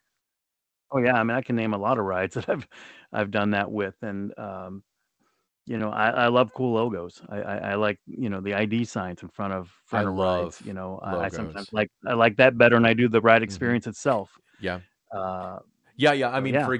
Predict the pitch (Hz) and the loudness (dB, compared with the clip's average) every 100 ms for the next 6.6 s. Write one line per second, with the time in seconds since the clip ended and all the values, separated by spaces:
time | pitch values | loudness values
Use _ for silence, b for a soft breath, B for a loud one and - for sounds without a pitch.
0 | 107 113 98 110 101 98 92 87 - _ | -2 -4 -2 -2 0 0 0 -2 -6 _
1 | _ - 107 101 95 104 101 98 92 95 | _ -6 -2 -2 -2 -4 -6 -6 -4 -2
2 | 90 87 90 85 80 _ _ _ _ _ | -2 -4 -8 -14 -18 _ _ _ _ _
3 | _ _ - _ 131 120 - 135 135 131 | _ _ -20 _ 0 0 -2 -6 -2 0
4 | 131 - 123 131 127 - 131 123 123 _ | -2 -4 -10 -12 -14 -6 -4 -4 -8 _
5 | 113 101 92 95 90 85 95 101 92 98 | -6 -4 -4 -4 -6 -6 -8 -6 -4 -4
6 | - 110 113 - 120 | -4 -6 -6 -6 -10